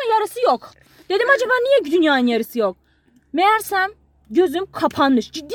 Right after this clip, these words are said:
söylüyorum, bu bir şey değil yani ha. Soyutlama moyutlama yok. Direkt gözüm şişmiş ve gözüm kapanmış.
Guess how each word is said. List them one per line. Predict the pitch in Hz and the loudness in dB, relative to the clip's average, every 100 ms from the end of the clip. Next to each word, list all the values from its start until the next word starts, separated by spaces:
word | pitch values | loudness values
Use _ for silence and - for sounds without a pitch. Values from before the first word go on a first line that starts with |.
| 587 | -2
söylüyorum, | 349 269 277 349 294 | 0 2 0 0 0
bu | 330 | 2
bir | 349 - _ | 2 0 _
şey | - 320 285 | -6 -4 -2
değil | 311 247 | -2 0
yani | 214 196 208 | -2 -2 -2
ha. | 220 185 | -2 -4
Soyutlama | - 294 277 311 330 | -4 -4 0 0 2
moyutlama | 285 302 311 | 0 -2 2
yok. | 269 202 _ 392 | 2 0 _ 2
Direkt | 339 339 - | 2 0 -2
gözüm | 392 269 339 466 _ | -2 -2 -4 -8 _
şişmiş | - - 370 453 - | -10 -6 -6 -6 -2
ve | 359 | -2
gözüm | 240 285 415 | -2 -4 -6
kapanmış. | - 208 254 220 190 | -8 -6 -4 -4 -6